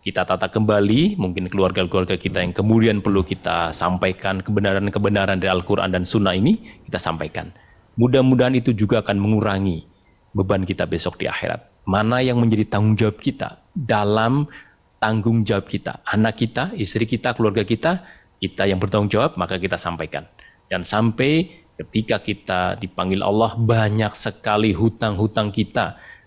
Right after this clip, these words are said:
terkait dengan amanah-amanah yang belum kita sampaikan. Kalaupun sudah kita sampaikan berulang-ulang, bertahun-tahun kemudian memang tidak mau, itu sudah milik Allah. Karena Allah yahdi ma yasha. Karena Allah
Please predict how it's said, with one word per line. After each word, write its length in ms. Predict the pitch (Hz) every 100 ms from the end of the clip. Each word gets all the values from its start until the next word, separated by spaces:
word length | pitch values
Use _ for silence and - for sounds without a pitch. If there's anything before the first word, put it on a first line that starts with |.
| -
terkait 320 | 101 92 95
dengan 240 | 92 92 110
amanah-amanah 560 | 110 107 127 117 107
yang 80 | 107
belum 240 | 110 147
kita 80 | 139
sampaikan. 480 | 120 95 87 - - _ _ _ _ _ -
Kalaupun 640 | 117 123 143 - 196 143
sudah 160 | - 117
kita 160 | 104
sampaikan 480 | 101 - 95 - 101
berulang-ulang, 960 | - - 262 165 147 143 135 120 95 92
bertahun-tahun 800 | 123 - 113 123 135 123 120 120
kemudian 560 | 117 123 127 123 143
memang 320 | 120 113 95 92
tidak 240 | 117 113
mau, 400 | 87 104 85 - - - -
itu 160 | 95 104
sudah 160 | 95
milik 240 | 90 82 80
Allah. 240 | 80 78 - _ _
Karena 240 | - 85 95
Allah 140 | 104
yahdi 400 | 92 92 - 98
ma 160 | 92 87
yasha. 400 | 90 - 92 - -
Karena 160 | 95
Allah 320 | 98 120 143